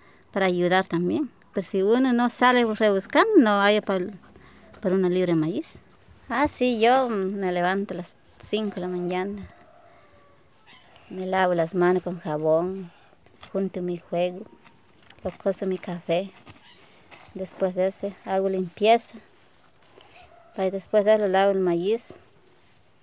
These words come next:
Hay que dar cinco lavadas al maíz para que pase bien, y echar al molino, y repasarlo de vuelta y tortearlo.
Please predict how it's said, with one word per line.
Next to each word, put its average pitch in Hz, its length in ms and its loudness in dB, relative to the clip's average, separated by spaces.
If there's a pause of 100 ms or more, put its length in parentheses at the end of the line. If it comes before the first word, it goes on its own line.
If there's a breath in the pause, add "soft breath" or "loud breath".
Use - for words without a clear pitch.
(640)
Hay 196 80 -4
que - 180 -4
dar 196 180 2
cinco 214 380 -4
lavadas 180 320 2
al 190 80 0
maíz 180 440 -2
para 175 220 -4
que 165 220 -10 (120)
pase 180 300 -2
bien, 175 280 -4 (880 soft breath)
y 196 60 -6
echar 196 240 -2
al 190 80 0
molino, 185 540 -2 (1600 soft breath)
y 190 80 -8
repasarlo 202 600 -2
de 180 140 2
vuelta 196 300 0
y 220 60 -6
tortearlo. 190 580 -6